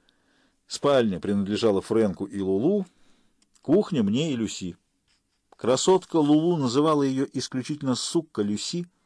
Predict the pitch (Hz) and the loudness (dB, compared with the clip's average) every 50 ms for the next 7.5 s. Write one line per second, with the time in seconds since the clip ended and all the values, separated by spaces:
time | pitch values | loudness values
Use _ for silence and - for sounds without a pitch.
0 | _ _ _ _ _ _ _ _ _ _ _ _ _ _ _ _ _ _ _ - | _ _ _ _ _ _ _ _ _ _ _ _ _ _ _ _ _ _ _ 0
1 | - 127 123 - 127 113 101 123 120 117 110 104 117 113 - - - 139 156 135 | 2 2 2 2 0 -2 0 2 0 0 0 0 -4 -4 -4 -4 -2 -2 0 2
2 | 131 117 - - - 131 120 113 101 90 - - 107 - 123 117 110 95 - 110 | 0 0 0 -2 -4 -2 0 0 0 0 -2 -6 -4 -2 -2 -2 -2 -2 -2 -2
3 | 107 101 - 107 101 92 87 87 80 - 90 85 78 - 80 76 71 67 60 - | -4 -2 -2 -2 -2 -2 -2 -4 -8 -8 -8 -10 -10 -12 -14 -16 -16 -16 -20 -20
4 | _ _ _ _ _ _ _ _ _ - 143 170 175 165 147 139 127 - - 143 | _ _ _ _ _ _ _ _ _ -10 -8 -8 -6 -6 -8 -8 -8 -6 -4 -4
5 | 139 127 - - 110 104 - 120 120 113 107 110 107 101 127 139 135 - 110 117 | -4 -6 -6 -8 -8 -8 -6 -6 -6 -4 -2 -2 -2 0 0 -2 0 0 -2 -2
6 | 127 123 127 - - 123 113 - 107 107 104 101 95 101 101 101 104 98 104 107 | -2 -4 -10 -10 -6 -6 -6 -4 -4 -2 -2 -2 0 0 0 0 0 0 0 -2
7 | 98 92 87 85 - - 90 82 76 65 | -2 -2 -4 -6 -6 -8 -8 -8 -10 -14